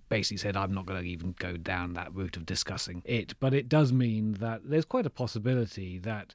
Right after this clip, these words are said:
this whole reason for going in June twenty nineteen, because we'll have left the E U by then and there'll be a new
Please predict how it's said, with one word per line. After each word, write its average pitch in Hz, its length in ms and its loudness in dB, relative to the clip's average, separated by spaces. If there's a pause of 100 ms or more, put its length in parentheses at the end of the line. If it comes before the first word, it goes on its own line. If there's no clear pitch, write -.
this 113 140 -4
whole 120 540 0 (180)
reason 131 640 10
for 107 380 4
going 113 340 6
in 104 180 4
June 110 300 6
twenty 104 300 0
nineteen, 107 480 4
because 95 280 -2
we'll 95 440 -2
have 101 180 -2
left 113 300 0
the 101 200 -2
E 104 40 2 (140)
U 101 100 2
by 98 200 0
then 104 320 2
and 101 140 2
there'll 95 140 -2
be 101 100 0
a 98 60 0
new 104 480 2